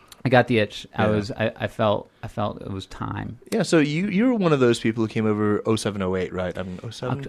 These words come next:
Speaker 1: I, October two thousand seven, I returned.
Speaker 2: Okay. So, um, one of the things that I always feel, I don't know, Jeremy, if you feel the same way. Maybe you do. Um, in,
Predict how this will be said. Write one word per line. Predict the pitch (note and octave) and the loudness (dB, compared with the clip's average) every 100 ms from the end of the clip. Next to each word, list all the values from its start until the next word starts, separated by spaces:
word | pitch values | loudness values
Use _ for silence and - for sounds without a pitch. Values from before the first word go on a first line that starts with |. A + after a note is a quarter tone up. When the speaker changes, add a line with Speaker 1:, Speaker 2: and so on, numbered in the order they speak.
| - | 0
Speaker 1:
I, | A#2 A2+ - | 2 2 0
October | A#2 - - A#2+ A2+ A2 G#2+ G#2+ | -4 -2 -4 -2 0 -2 -2 -4
two | G#2+ | -8
thousand | G#2 G2 G2+ | -6 -6 -8
seven, | G2 A2 - | -8 -8 -8
I | - | -10
returned. | - - - E3+ - | -10 -10 -8 -8 -8
Speaker 2:
Okay. | - - | -14 -10
So, | - A2+ A2+ | 0 2 4
um, | C3 B2 - | 2 0 -8
one | D#3 G3 D#4 | -8 -4 -2
of | E4+ | 0
the | G#3 | 0
things | - D3 D3 | 2 0 2
that | A2+ | 0
I | A2 - | 2 2
always | G2+ G#2 | 2 0
feel, | - G#2 | 0 2
I | |
don't | E3+ | 4
know, | E3 | 4
Jeremy, | - A2 G#2 | 2 0 -2
if | - | -6
you | A2+ | -6
feel | G#2+ | -4
the | G2 | -4
same | - F#2+ | -6 -8
way. | F#2+ F2+ G2 G#2+ | -6 -6 -6 -6
Maybe | G#2+ G2 | -4 -4
you | |
do. | F2 F2 F2 | -4 -4 -2
Um, | F#2 | -4
in, | F#2 | -2